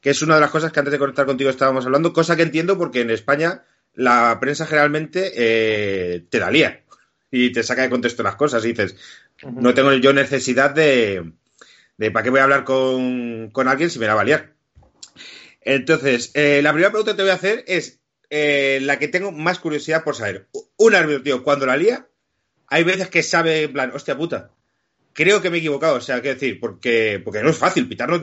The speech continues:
Speaker 1: tiene que ser nada fácil.
Speaker 2: Es complicado,
Speaker 1: Si
Speaker 2: sí.
Speaker 1: luego nos tiramos a lo mejor una hora viendo repeticiones y no, esto va muy rápido. Eh, tú a veces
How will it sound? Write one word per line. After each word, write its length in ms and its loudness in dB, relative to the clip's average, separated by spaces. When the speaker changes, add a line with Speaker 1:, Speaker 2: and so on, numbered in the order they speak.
Speaker 1:
tiene 100 0
que 60 -6
ser 120 -8
nada 140 -8
fácil. 400 -2
Speaker 2:
Es 160 -18
complicado, 420 -14
Speaker 1:
Si 200 -4
Speaker 2:
sí. 40 0
Speaker 1:
luego 220 4
nos 160 0
tiramos 680 2
a 140 2
lo 60 -2
mejor 300 0
una 220 2
hora 180 2
viendo 220 0
repeticiones 640 -2
y 80 -2
no, 920 2
esto 180 2
va 100 8
muy 120 4
rápido. 360 2
Eh, 420 2
tú 100 6
a 60 8
veces 300 -2